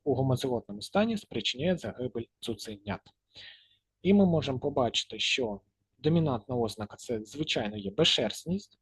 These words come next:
тому що два к одному, безшерстність два, шерстність один. Тому ми можемо сказати, що безшерстність — це домінантна ознака.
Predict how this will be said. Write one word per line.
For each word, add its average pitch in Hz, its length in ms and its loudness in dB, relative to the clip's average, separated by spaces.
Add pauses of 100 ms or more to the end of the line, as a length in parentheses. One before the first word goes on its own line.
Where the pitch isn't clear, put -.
тому 175 200 2
що 165 160 0
два 156 220 2
к 160 120 -2
одному, 147 440 -2 (460)
безшерстність - 720 0 (160)
два, 143 380 0
шерстність 135 640 -2
один. 123 340 -4 (160)
Тому 123 220 0
ми 127 120 2
можемо 117 300 0
сказати, 190 440 0
що 160 260 2 (140)
безшерстність — 165 680 2
це 127 120 0
домінантна 123 520 -2
ознака. 113 500 -2